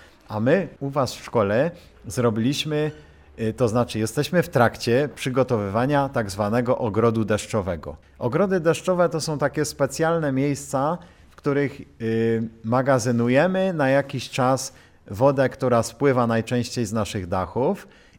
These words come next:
i tam w tym ogro-, ten ogród deszczowy jest tak pomyślany, żeby tam ta woda się zatrzymała w, w jakiejś potrzebnej ilości, żeby ona tak od razu szybko stamtąd nie wyparowała, nie odpłynęła.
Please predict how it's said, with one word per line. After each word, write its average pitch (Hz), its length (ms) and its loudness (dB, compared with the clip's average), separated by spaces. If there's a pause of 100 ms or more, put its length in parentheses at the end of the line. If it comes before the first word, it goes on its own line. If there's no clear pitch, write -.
i 120 100 -4
tam 151 240 -2
w - 80 -14
tym 143 180 -2
ogro-, 117 340 0
ten 123 280 -2
ogród 135 360 0
deszczowy 120 540 -2
jest 110 220 -2
tak 127 220 -2
pomyślany, 117 720 0
żeby 104 300 -4
tam 113 300 -2
ta 110 140 -4
woda 113 300 -2
się 104 160 -8
zatrzymała 101 760 -2
w, - 160 -16 (260)
w 107 40 -6
jakiejś 110 420 -4 (220)
potrzebnej 113 640 -4
ilości, 101 600 -4 (240)
żeby 120 260 -2
ona 117 260 -2
tak - 320 -6
od 117 120 0
razu 123 340 2
szybko 123 400 -2
stamtąd 120 480 -2
nie 120 120 2
wyparowała, 113 680 0
nie 113 160 0
odpłynęła. 107 640 -4